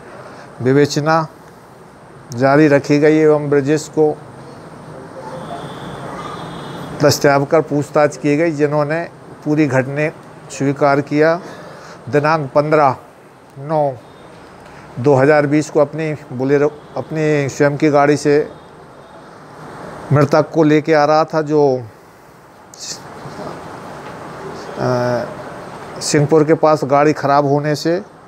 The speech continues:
एजेंट से दूसरी गाड़ी सिंहपुर बुलवाया और उस गाड़ी में अपने साथी बबलू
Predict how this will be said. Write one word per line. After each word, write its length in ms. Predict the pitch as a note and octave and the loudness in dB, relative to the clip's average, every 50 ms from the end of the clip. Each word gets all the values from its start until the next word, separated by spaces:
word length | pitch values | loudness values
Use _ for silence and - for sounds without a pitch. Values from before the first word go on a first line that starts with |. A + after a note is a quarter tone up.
| - - - - - - - - - - - - - - - - - - - - - - - - - - - - - - - | -20 -20 -20 -20 -20 -20 -20 -20 -20 -20 -20 -20 -20 -20 -20 -20 -20 -20 -18 -18 -18 -18 -18 -16 -16 -16 -16 -16 -14 -6 -2
एजेंट 380 | - C3+ C3+ C#3 D#3+ D#3+ E3 E3 | 2 4 6 6 6 6 4 2
से 140 | - - D3+ | 2 0 2
दूसरी 360 | C3+ D3+ D3+ C#3+ - D3+ D#3+ | 4 4 2 2 2 0 2
गाड़ी 360 | C#3 D3+ D3 D3+ D#3 F3 F3+ - - - - - - - - - - - - - - - - - - - - - - - - - - - - - - - - - - - - - - | 4 4 4 4 4 4 2 0 -4 -14 -20 -20 -20 -20 -20 -20 -20 -20 -20 -20 -20 -20 -20 -20 -20 -20 -20 -20 -20 -20 -18 -18 -18 -16 -16 -16 -16 -16 -18 -16 -16 -16 -16 -14 -8
सिंहपुर 380 | - - D3 C#3 C#3+ D3 D3 C#3+ | -2 0 0 2 4 4 4 4
बुलवाया 600 | C#3 C#3+ D3 D3 D3 D3 D#3 E3 E3+ F3 F3+ G3 - - - - | 6 6 6 6 6 6 6 6 4 4 2 0 -4 -10 -8 -6
और 120 | D3 D3 | -4 -4
उस 160 | C#3+ C3+ - - | -4 -4 -2 2
गाड़ी 280 | D3+ C#3+ D3 D3+ D#3+ | 2 4 4 4 2
में 280 | D3+ D3+ D#3 E3+ F3+ F3+ - - - - - - - - - - - - - - - - - - - - - - | 0 0 -2 -2 -2 -4 -10 -16 -20 -20 -20 -20 -20 -20 -20 -20 -20 -20 -20 -20 -20 -20 -20 -20 -20 -6 -2 -2
अपने 280 | B2+ B2+ D3+ D#3+ E3 | -2 0 2 2 2
साथी 580 | D3 - D#3+ D3+ D3+ D3 - F3 E3+ F3+ F#3+ F3+ | 2 2 2 2 2 2 4 4 4 4 4 2
बबलू 520 | E3 C#3+ C3 C#3 C#3 D3 D#3+ D#3+ C#3+ A#2+ | 0 0 0 2 2 4 4 4 2 2